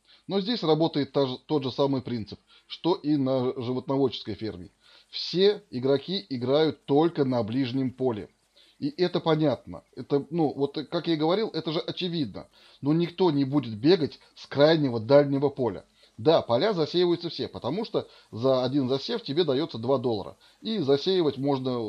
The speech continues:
ну, какое угодно поле. Какая разница, где ты стоишь и где ты сеешь. А вот носить с дальнего поля —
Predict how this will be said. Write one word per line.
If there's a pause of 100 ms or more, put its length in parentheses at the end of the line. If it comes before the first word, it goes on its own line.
(240)
ну,
какое
угодно
поле.
Какая
разница,
где (280)
ты
стоишь
и
где
ты
сеешь. (280)
А
вот
носить
с
дальнего
поля —